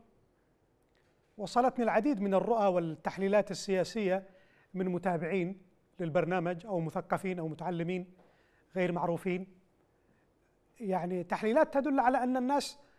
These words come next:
العاديين أو المثقفين العاديين غير المعروفين باتوا يعرفون ال-،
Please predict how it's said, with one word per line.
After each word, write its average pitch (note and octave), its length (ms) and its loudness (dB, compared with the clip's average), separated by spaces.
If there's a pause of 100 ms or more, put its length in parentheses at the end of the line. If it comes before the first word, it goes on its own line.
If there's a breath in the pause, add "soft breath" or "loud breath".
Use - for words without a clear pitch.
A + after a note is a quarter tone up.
(140 soft breath)
العاديين A#3+ 540 4
أو G#3+ 180 2
المثقفين A3 560 2
العاديين G#3 500 2
غير G#3 140 2
المعروفين G#3 520 -2
باتوا B3 320 2
يعرفون A3 440 0
ال-، F#3 440 -2